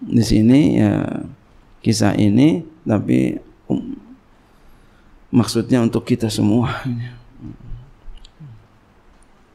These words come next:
Ini berusaha jangan. Contoh kecil aja,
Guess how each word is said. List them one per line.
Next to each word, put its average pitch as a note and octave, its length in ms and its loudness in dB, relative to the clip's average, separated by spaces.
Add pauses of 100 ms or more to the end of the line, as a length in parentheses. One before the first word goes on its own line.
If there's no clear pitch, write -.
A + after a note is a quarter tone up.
(1500)
Ini D3+ 160 4
berusaha D#3 480 6
jangan. - 320 0 (1400)
Contoh C#3+ 320 4
kecil D3 320 2
aja, C3 400 2